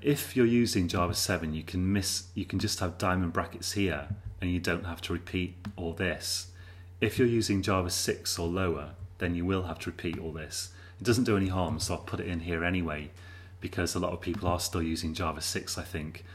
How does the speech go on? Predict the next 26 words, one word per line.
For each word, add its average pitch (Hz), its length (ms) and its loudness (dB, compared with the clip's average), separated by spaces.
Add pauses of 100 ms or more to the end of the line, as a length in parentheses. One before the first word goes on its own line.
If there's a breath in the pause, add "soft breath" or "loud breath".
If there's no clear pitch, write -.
(200 loud breath)
But, 90 440 2
um, 87 340 4 (240)
if 104 300 0
you're 92 100 4
on 87 120 6
Java 82 240 8
seven, 78 500 -2 (240)
you 95 120 -2
just - 300 -4
need 82 180 -2
a 80 60 -4
diamond 80 360 0
brackets - 360 -4
there, 78 220 -2
and 73 120 -4
Java 82 260 0
will 78 120 -2
figure 87 380 -4
out 78 120 -4
the - 60 -8
type 78 380 -4 (500 loud breath)
because - 280 -4
you've 82 120 0
already 78 180 -2
specified 82 640 -2
it 78 180 -8